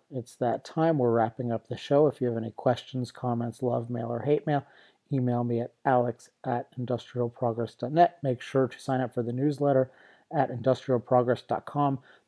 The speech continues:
This morning, I just recorded the new course, How to Talk to Anyone About Energy. I think this is one of the best things I've ever done.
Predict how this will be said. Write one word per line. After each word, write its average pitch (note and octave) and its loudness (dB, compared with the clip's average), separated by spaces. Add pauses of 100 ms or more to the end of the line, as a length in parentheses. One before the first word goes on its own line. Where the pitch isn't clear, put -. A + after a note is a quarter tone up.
This C3 -2
morning, C#3 0
I A#2+ -6
just D#3 2
recorded C#3 4
the A#2+ -4
new B2+ 4
course, B2+ 2 (320)
How C#3+ 2
to C#3 -6
Talk C3 -2
to - -14
Anyone C3+ -2
About A#2 -4 (140)
Energy. C3 0 (520)
I - -2
think B2+ 0
this C#3 2
is - -6
one B2+ 0
of A#2+ 0
the A2+ -2
best B2+ 0
things B2+ 0
I've A2+ -4
ever A#2+ -2
done. C3+ 0